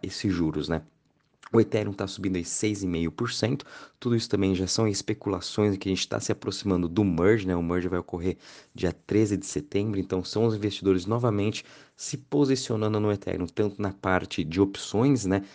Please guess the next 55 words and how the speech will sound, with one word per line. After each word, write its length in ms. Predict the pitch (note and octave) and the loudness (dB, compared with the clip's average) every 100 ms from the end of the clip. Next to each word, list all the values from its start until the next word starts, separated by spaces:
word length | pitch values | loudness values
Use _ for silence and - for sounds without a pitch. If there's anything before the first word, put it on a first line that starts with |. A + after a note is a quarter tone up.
| _ | _
A 60 | F#2 | -10
gente 100 | - | -6
tá 120 | F#2 | -2
vendo 160 | F#2 | -2
também 180 | F#2 F#2 | 0 0
muitos 300 | F2+ G2+ - | 2 0 -2
fundos 420 | - - G#2+ A2+ | -8 -2 0 0
de 60 | F#2 | 0
investimentos, 680 | F2+ E2 - F2+ G#2 G2+ E2+ | 0 -2 -2 -2 -2 -2 -2
gestores, 480 | E2 - G2+ G2+ - - - | -2 0 2 2 -2 -16 -18
já 160 | - F#2+ | -4 -4
que 120 | F#2 | -2
eles 120 | F2+ | -2
não 120 | G2 A#2 | 0 -2
podem 380 | - F#2+ E2+ | 0 0 0
ter 180 | E2 - | -2 0
essa, 300 | A#2+ A#2+ A2+ | 0 0 -6
a, 280 | - F#2 F#2+ | -6 -6 -2
alocação 640 | F#2+ F#2 - F#2 - F#2 F2 | 2 2 2 -6 0 2 2
no 220 | F2+ F#2 | 2 2
Ethereum, 480 | F2 - F2+ F2 F2+ | 2 0 0 0 -2
e 20 | |
n-, 140 | F2 - | -2 -2
não 220 | G2+ G#2+ | -2 0
existe 420 | D#2+ F#2+ - - | 0 -2 -2 0
um 60 | F#2 | -2
E 80 | |
T 140 | F#2 F2+ | 0 -2
F 200 | F#2+ E2+ | -2 -2
de 80 | E2+ | -6
Ethereum 260 | - E2 | -2 0
nos 200 | E2+ F#2+ | 2 2
Estados 220 | F#2 E2+ | 0 -4
Unidos 120 | E2 D#2+ | -4 -4
pra 80 | E2+ | -6
eles 120 | E2+ | -6
estarem 200 | E2 D#2+ | -6 -6
comprando, 520 | - G2+ G2 C3 C#3+ - - - _ | -4 -4 2 2 2 -6 -20 -20 _
eles 160 | - A2+ | -6 -4
estão 280 | A2+ - A2 | -4 -2 -4
operando 360 | A2 G#2+ G2 | 0 2 2
no 80 | F#2+ | 2
mercado 320 | F#2+ F#2 F#2+ | 0 0 -2
futuros, 460 | F#2 G2+ - D#2+ E2 | -4 -6 -6 -8 -6
tanto 260 | - F#2+ - | -2 -2 -2
comprando 380 | F#2 E2 E2+ | -4 -2 -2
opções 500 | D#2+ - - A#2 A#2+ B2 | -2 -6 -2 2 2 2
ou 120 | G#2+ | -2
também 280 | G#2 G2 G2 | -2 -4 -4
se 80 | G2 | -4
posicionando 560 | G2 F#2+ - F#2 F#2 | -6 -4 -2 -2 -2
em 140 | - G2+ | -2 -6
contratos 560 | - G2 G2 F#2+ F#2 | -4 -6 -4 -6 -6
futuros. 400 | - - - F2 | -12 -12 -4 -2
Então, 280 | D#2+ D#2 F2+ | -2 0 -2